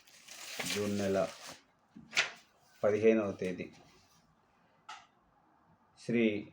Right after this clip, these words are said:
విశ్వావసునామ సంవత్సర ఉత్తరాయణం, గ్రీష్మ ఋతువు, జ్యేష్ఠ బహుళ చవితి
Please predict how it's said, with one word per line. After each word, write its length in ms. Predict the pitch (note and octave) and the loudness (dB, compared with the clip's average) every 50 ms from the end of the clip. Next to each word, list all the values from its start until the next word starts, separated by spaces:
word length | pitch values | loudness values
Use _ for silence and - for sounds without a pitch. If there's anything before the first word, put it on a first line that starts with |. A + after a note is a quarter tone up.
| - | -6
విశ్వావసునామ 960 | B2+ A#2+ B2+ - - - B2+ A2+ A2 G2+ - - A2+ G#2 G#2 G2+ G2+ G2+ G2+ | -4 -2 -2 0 4 6 10 10 10 10 8 2 -6 -4 -2 -2 -2 -2 -4
సంవత్సర 540 | F#2 G#2+ G2 G2+ G2+ G2+ F#2+ - - A2 G2+ | -4 -4 -4 -4 -4 -6 -6 -4 -2 -2 0
ఉత్తరాయణం, 760 | G2+ F#2+ F2+ - - G2+ F#2+ F#2+ F#2+ F#2+ F#2 F#2+ B2 E3+ F#3 - - _ _ _ _ _ _ _ _ _ _ _ _ _ _ _ _ _ - F#2+ | 0 -2 -2 -2 0 0 2 2 2 0 0 -2 -4 -4 -6 -8 -14 _ _ _ _ _ _ _ _ _ _ _ _ _ _ _ _ _ -10 -2
గ్రీష్మ 460 | F#2 G#2+ A2 A2 A2 - - G#2+ G2+ | 4 6 6 6 6 2 -4 -6 -4
ఋతువు, 440 | G2 G2 F2+ - G2 - - - - - _ _ _ _ _ _ _ _ _ _ _ _ _ - _ - _ _ _ _ _ _ _ _ _ _ - - _ _ - _ _ _ _ _ _ _ _ _ _ _ _ _ _ _ _ _ _ _ _ _ _ - - | -4 -4 -4 -6 -8 -8 -8 -10 -12 -16 _ _ _ _ _ _ _ _ _ _ _ _ _ -20 _ -20 _ _ _ _ _ _ _ _ _ _ -20 -20 _ _ -20 _ _ _ _ _ _ _ _ _ _ _ _ _ _ _ _ _ _ _ _ _ _ -14 -6
జ్యేష్ఠ 560 | G2 G#2+ A#2 C3 C3+ C3 - - - A#2 G2 - - - _ _ _ _ _ _ _ _ _ _ _ _ _ _ _ - | 2 4 8 8 8 6 4 -2 0 0 0 0 -4 -12 _ _ _ _ _ _ _ _ _ _ _ _ _ _ _ -8
బహుళ 460 | - - A2 G#2+ G#2+ B2 B2 A#2+ A2+ A2+ - - - _ _ _ _ _ _ _ _ _ _ _ _ _ _ _ _ _ _ _ _ _ _ _ _ _ _ _ _ _ _ _ _ _ _ _ _ _ _ _ _ _ _ _ _ _ _ _ _ _ _ - | 2 8 12 12 12 12 12 12 8 6 4 -4 -18 _ _ _ _ _ _ _ _ _ _ _ _ _ _ _ _ _ _ _ _ _ _ _ _ _ _ _ _ _ _ _ _ _ _ _ _ _ _ _ _ _ _ _ _ _ _ _ _ _ _ -4
చవితి 500 | - A#2 G#2 G2 G2+ G2 - - D3 E3+ | 2 2 2 2 2 -2 -4 -6 -6 -6